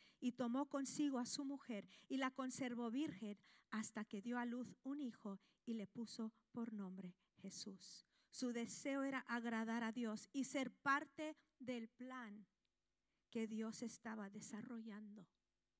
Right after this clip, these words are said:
con ellos. Dice que la mantuvo virgen. Nadie le iba a decir, "Bueno, a lo mejor es tuyo." No,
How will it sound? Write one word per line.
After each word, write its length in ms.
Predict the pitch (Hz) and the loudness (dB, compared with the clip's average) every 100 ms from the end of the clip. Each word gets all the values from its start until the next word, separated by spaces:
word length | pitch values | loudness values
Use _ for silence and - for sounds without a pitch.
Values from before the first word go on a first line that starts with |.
| _ _ _ _ | _ _ _ _
con 180 | - 208 | -2 -2
ellos. 580 | 202 208 - - - - _ _ _ _ - - | -2 -6 -10 -12 -12 -16 _ _ _ _ -20 -6
Dice 220 | 269 349 | -2 0
que 120 | 330 294 | 2 4
la 100 | 269 | 4
mantuvo 440 | 262 262 294 277 | 4 4 4 4
virgen. 480 | 269 285 269 214 180 - - | 4 2 0 -4 -4 -14 -4
Nadie 380 | 254 302 330 349 | 4 6 6 6
le 120 | 330 | 4
iba 140 | 330 311 | 4 2
a 60 | |
decir, 320 | 294 - 294 | 2 0 -2
"Bueno, 220 | 269 330 311 | 0 2 2
a 60 | |
lo 100 | 277 | 2
mejor 280 | 254 247 294 | 0 0 0
es 200 | 311 - | 0 0
tuyo." 380 | 311 311 240 226 _ _ _ _ _ _ _ _ _ - _ - - - - - - - _ | 0 2 0 -4 _ _ _ _ _ _ _ _ _ -14 _ -16 -16 -20 -20 -20 -20 -20 _
No, 120 | 254 | -10